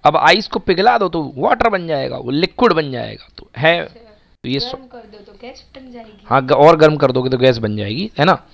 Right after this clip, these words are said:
Speaker 1: तो solid can change their shape by applying force। Solid, अब आइस को आप घूंसा मार दो बहुत जोरदार तरीके का, तो आइस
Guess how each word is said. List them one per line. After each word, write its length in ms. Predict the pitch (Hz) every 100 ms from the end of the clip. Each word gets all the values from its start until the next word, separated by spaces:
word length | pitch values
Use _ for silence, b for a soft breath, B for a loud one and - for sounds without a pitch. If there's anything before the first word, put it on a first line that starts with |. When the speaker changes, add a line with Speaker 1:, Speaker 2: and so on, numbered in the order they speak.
| b b b b b _
Speaker 1:
तो 160 | - -
solid 460 | - - 151 185 208
can 360 | 185 165 165
change 300 | 170 147 151
their 200 | 143 139
shape 300 | 135 - 135 127
by 120 | 120
applying 380 | 117 120 117 113
force। 200 | 117 -
Solid, 380 | 139 143 151
अब 140 | 131 131
आइस 280 | 139 170 -
को 140 | 170
आप 200 | 160 156
घूंसा 400 | 127 151 147 165
मार 200 | 156 139
दो 100 | 139
बहुत 180 | 131 131
जोरदार 400 | 131 131 123 120
तरीके 340 | 120 120 127
का, 120 | 123
तो 140 | 151 139
आइस 300 | 123 123